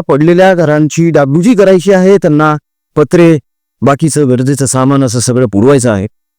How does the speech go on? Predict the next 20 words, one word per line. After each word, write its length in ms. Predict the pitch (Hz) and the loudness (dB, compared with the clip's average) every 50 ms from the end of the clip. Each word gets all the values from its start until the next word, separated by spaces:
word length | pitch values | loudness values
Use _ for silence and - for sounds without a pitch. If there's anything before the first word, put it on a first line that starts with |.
| _ _ - | _ _ -4
यासाठी 400 | 95 139 175 156 151 160 147 190 | -2 0 0 0 0 -2 -2 -2
तुमचं 260 | 147 156 151 139 156 | -2 -2 -2 0 0
योगदान, 340 | 139 131 135 123 127 - 165 | 2 2 2 2 2 0 0
सहकार्य 380 | 127 135 127 110 135 131 131 127 | 0 -2 -2 -2 0 0 0 0
महत्वाचं 420 | 120 117 117 113 123 117 113 127 | 0 0 0 0 -2 -2 0 0
आहे. 240 | 123 113 107 147 160 - _ _ _ _ - | 0 0 0 -2 -4 -6 _ _ _ _ -2
दिल्या 260 | 107 123 151 170 202 | 0 2 2 4 4
गेलेल्या 320 | 175 170 165 165 151 160 | 4 2 2 2 2 2
GPay, 340 | 147 131 143 151 - 165 147 131 | 2 0 0 0 0 0 0 0
PhonePe 240 | 156 151 127 147 | 0 0 0 0
क्रमांकावर 540 | 123 131 131 131 139 131 117 123 123 131 127 | 0 0 0 0 0 0 0 0 0 0 2
मन 180 | 107 104 170 190 | 2 2 2 2
मोठं 260 | 165 147 139 147 143 | 2 2 0 0 0
करून 240 | 123 131 135 135 131 | 0 0 0 0 0
तुम्हाला 360 | 113 113 110 120 131 120 78 - _ _ _ _ _ _ _ _ _ _ - | 0 0 0 0 0 0 -2 -4 _ _ _ _ _ _ _ _ _ _ 0
त्या 180 | 123 127 131 123 - _ _ | 0 2 0 0 -4 _ _
उद्ध्वस्त 420 | 98 104 101 143 214 202 - - 165 | -4 -2 0 2 2 0 0 -2 -4
झालेल्या 420 | 127 113 120 123 123 120 117 110 - _ | -2 -2 0 0 0 0 -2 -2 -4 _
आपल्याच 420 | - 110 - - 127 131 123 - - 104 | -6 -6 -2 -2 -2 -2 -2 -4 -4 -4
बळीराजासाठी 880 | 87 87 90 92 107 135 147 123 110 104 110 104 95 104 92 92 92 | -4 -2 0 0 2 2 2 2 2 0 -2 -2 -4 -4 -4 -6 -6